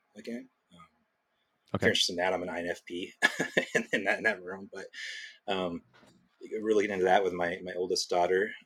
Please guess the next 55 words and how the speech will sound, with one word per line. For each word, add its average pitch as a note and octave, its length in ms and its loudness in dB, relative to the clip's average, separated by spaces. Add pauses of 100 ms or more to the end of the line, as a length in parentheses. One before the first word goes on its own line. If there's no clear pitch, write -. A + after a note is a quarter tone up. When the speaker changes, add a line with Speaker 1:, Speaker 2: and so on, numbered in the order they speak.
Speaker 1:
Um, E2+ 260 -12 (440)
so - 180 -10
we E2+ 120 -8
were E2 180 -8
nerding E2+ 340 -4
out F2 60 -4
on E2 80 -4
that F2 180 -4
for F2+ 120 -2
a E2+ 80 0
while, E2+ 220 -2
and E2 80 -4
I D#2+ 40 -6
discovered E2+ 420 0
Enneagram. E2 380 -6 (400)
Uh, - 20 -20
I - 760 -20
forget G2+ 200 -2
who G#2 140 2
I F2+ 40 4
discovered F2 360 -2 (100)
first, F2 280 0
maybe E2 260 -8
Chris - 260 -8
Hiertz, F#2 540 -6
uh, F2 60 -6
or - 160 -8
something - 320 -16
I E2 120 -16
really E2+ 240 -10
enjoyed. E2 440 -8 (960)
You - 80 -2
know, E2+ 60 -2
Risa E2+ 320 0
Hudson F2+ 380 -4
and E2 140 -10
Chris - 300 -8
Hiertz E2+ 220 -6
and E2 80 -12
some E2+ 160 -6
of - 20 -4
those E2 160 -6
other D#2+ 220 -6 (360)
guys E2 280 -8
in E2 60 -10
that E2 200 -12
realm, E2+ 400 -8 (240)
uh, - 880 -18
over E2+ 80 -2
the E2+ 60 -6
years, E2+ 220 2
and E2 80 -6
just G2 140 -2
was - 120 -6
consuming F2 420 -6